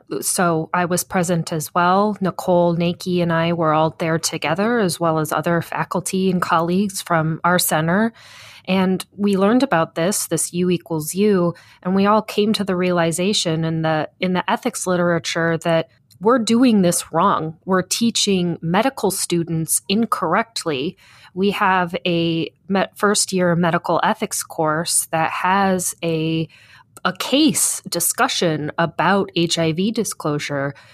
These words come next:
and we were giving them the wrong ethical recommendation, saying,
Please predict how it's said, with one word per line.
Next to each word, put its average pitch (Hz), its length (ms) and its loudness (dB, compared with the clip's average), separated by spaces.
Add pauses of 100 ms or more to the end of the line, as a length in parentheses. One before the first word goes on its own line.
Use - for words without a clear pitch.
(120)
and 170 220 0
we 202 100 4
were 202 140 2
giving 220 400 0
them 170 200 2
the 170 140 0
wrong 170 500 2 (100)
ethical 175 640 0
recommendation, 165 1040 -2
saying, 160 580 -2